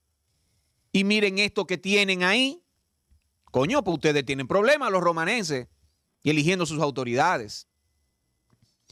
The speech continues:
Entonces, no. Ustedes est-, dieron esa rueda de prensa ayer. Ustedes hablaron de eso ayer porque están atacados.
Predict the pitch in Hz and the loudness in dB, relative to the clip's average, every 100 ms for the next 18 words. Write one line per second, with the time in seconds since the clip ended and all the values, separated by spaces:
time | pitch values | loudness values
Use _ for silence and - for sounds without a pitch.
0 | - - 170 180 254 247 233 214 240 254 | -20 -6 -2 2 2 0 0 2 2 2
1 | 208 117 85 _ _ _ _ - 185 180 | 0 -4 -8 _ _ _ _ -2 0 2
2 | 285 285 254 - 202 180 285 294 262 240 | 2 2 -2 -4 -6 -2 -2 0 0 0
3 | 240 240 214 175 214 202 185 170 170 277 | 2 2 0 0 -2 0 0 2 2 0
4 | 233 233 240 214 208 208 170 170 156 127 | 0 0 -2 -4 -4 0 4 4 2 -2
5 | - _ _ - 147 147 - 156 160 143 | -8 _ _ -4 -4 -4 -6 -4 -4 -4
6 | 110 139 143 127 90 - - | -2 0 2 0 -4 -10 -16